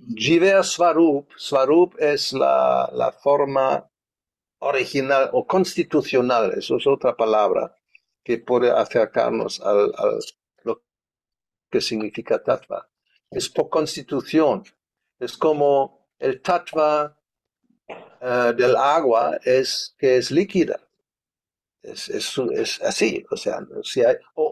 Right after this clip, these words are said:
o ma-, o Prabhupada también da el ejemplo, eh, que también tiene que ver con dharma,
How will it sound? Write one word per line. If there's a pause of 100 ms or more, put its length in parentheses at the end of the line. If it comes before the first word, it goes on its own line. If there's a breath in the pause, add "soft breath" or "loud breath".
(140)
o
ma-,
o
Prabhupada
también
da
el
ejemplo, (340)
eh,
que
también
tiene
que
ver
con
dharma,